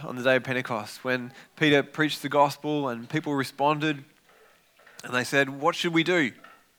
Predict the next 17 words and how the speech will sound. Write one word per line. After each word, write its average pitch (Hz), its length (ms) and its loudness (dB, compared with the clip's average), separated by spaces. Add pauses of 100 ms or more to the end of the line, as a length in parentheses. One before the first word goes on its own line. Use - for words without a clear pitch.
(200)
And 143 80 -14
he 131 60 -12
said, 135 180 -4
"Repent 147 540 -4
of 143 120 -6
your 139 140 -2
sins, 156 500 -8 (400)
turn 156 220 -2
to, 160 260 -12 (140)
t-, 143 160 -4
turn 165 240 0
to 160 80 -2
God 143 400 4 (400)
and 131 180 -8
be, 156 220 0 (240)
be 165 140 0
baptized." 156 840 0